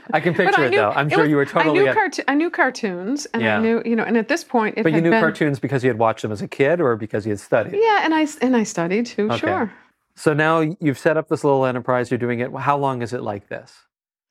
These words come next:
Speaker 2: It's like this for about, in my dining room
Speaker 1: Yeah.
Speaker 2: with my first daughter,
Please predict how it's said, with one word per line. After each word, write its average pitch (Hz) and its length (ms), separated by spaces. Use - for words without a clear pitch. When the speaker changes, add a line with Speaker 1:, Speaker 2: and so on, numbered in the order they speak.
Speaker 2:
It's 285 260
like 269 320
this 220 340
for 196 1040
about, 196 600
in 208 120
my 208 180
dining 196 460
room 175 640
Speaker 1:
Yeah. 110 240
Speaker 2:
with 202 360
my 202 220
first 208 420
daughter, 180 720